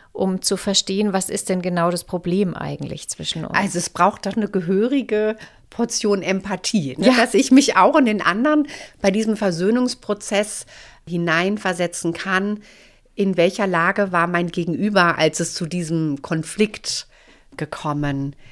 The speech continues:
Speaker 2: ist. Und dann natürlich ein wichtiges Element ist bei der Versöhnung, dem anderen vergeben zu können oder vielleicht auch mir vergeben zu können, dass ich da was nicht richtig gemacht habe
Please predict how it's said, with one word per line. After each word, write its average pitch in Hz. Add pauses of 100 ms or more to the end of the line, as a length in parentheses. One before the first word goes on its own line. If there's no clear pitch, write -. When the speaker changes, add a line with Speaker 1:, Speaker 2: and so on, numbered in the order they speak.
(300)
Speaker 2:
ist. - (640)
Und 180
dann 190
natürlich 220
ein 202
wichtiges 202
Element 175
ist -
bei 170
der 180
Versöhnung, 185 (400)
dem 190
anderen 226 (320)
vergeben 190
zu 233
können 262
oder 214
vielleicht 196
auch -
mir 240
vergeben 254
zu 226
können, 254
dass 214
ich 202
da 208
was 202
nicht 196
richtig 220
gemacht 190
habe 196